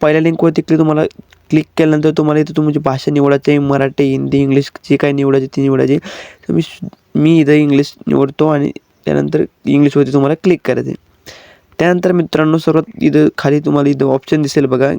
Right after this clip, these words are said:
गेट आधारमध्ये, गेट आधारच्या याच्यात म-, मध्ये तुम्हाला दिसेल डाउनलोड आधार असं इथं ऑप्शन दिसेल तीन नंबरला. तर तुम्हाला डाउनलोड आधारवरती तुम्हाला क्लिक करायचं आहे. त्यानंतर मित्रांनो, आधार कार्ड तुम्ही दोन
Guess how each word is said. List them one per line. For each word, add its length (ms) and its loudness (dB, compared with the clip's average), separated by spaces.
गेट 180 2
आधारमध्ये, 720 0
गेट 160 0
आधारच्या 520 0
याच्यात 220 0
म-, 220 0
मध्ये 240 0
तुम्हाला 240 2
दिसेल 340 0
डाउनलोड 400 2
आधार 220 2
असं 200 0
इथं 140 2
ऑप्शन 380 0
दिसेल 240 0
तीन 140 2
नंबरला. 380 0
तर 120 0
तुम्हाला 300 2
डाउनलोड 360 0
आधारवरती 520 0
तुम्हाला 240 2
क्लिक 340 0
करायचं 240 -4
आहे. 180 -16
त्यानंतर 360 0
मित्रांनो, 380 0
आधार 240 2
कार्ड 240 0
तुम्ही 220 2
दोन 320 0